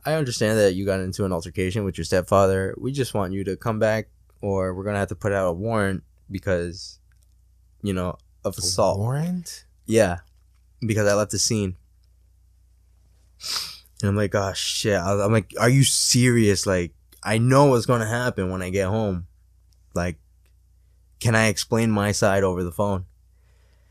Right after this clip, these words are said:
Speaker 1: "No, you cannot. You need to come back to your house. You left the scene. You shouldn't have done that." Fuck. Whatever.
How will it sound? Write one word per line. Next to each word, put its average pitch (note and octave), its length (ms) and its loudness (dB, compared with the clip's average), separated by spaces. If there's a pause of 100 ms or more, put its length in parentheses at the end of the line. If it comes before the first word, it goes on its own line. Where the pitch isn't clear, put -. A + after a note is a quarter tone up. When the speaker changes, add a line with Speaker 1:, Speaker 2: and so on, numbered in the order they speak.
(540)
Speaker 1:
"No, G#2+ 120 -2
you G#2+ 120 0
cannot. A2 480 2 (380)
You G#2+ 200 -6
need G#2+ 320 -2
to - 100 -8
come A2+ 160 0
back G2+ 240 4
to A2 100 -8
your G#2 120 0
house. G2 460 -2 (540)
You A2 100 -4
left G#2 180 0
the A2 80 -4
scene. G2+ 420 -2
You F2+ 60 -8
shouldn't G2+ 240 -4
have G2 120 -6
done G2 200 0
that." F2+ 260 -4 (1040)
Fuck. G2 340 0 (260)
Whatever. E2 460 -8